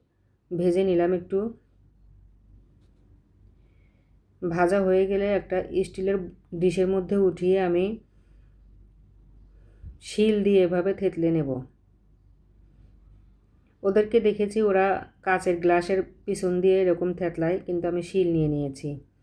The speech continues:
মাছটা এভাবে থেতলিয়ে নিলে কাটা বাছতে সহজ হয়, কাটাগুলো সব আগলা হয়ে যায়, কাটাগুলো সুন্দরভাবে বাছা যায়। ভালোভাবে একদম নিট অ্যান্ড ক্লিন করে কাঁচাগুলো, কাটাগুলো বেছে নিয়ে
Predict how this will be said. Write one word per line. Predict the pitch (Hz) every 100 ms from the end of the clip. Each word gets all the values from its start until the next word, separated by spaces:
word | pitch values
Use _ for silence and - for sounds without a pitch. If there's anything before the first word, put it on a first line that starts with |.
| _ _ -
মাছটা | 185 180 208
এভাবে | 196 202 208
থেতলিয়ে | 202 185 190
নিলে | 202 202 202
কাটা | 190 185 170
বাছতে | 160 160 175
সহজ | 180 160 160
হয়, | 151 147
কাটাগুলো | 156 160 156 165
সব | 170 170
আগলা | 165 160 156
হয়ে | 160 160
যায়, | 165 170
কাটাগুলো | 160 151 156 156
সুন্দরভাবে | 165 156 147 151 156
বাছা | 147 - 143
যায়। | 139 135 - _ _ _ -
ভালোভাবে | 170 175 196 190 185 196
একদম | 190 170 185 214 - - - 196
নিট | 190 190
অ্যান্ড | 208 196
ক্লিন | 196 185 185
করে | 190 190
কাঁচাগুলো, | 190 175 170 170 175 160
কাটাগুলো | 175 175 170 175 185
বেছে | 180 170 180
নিয়ে | 185 190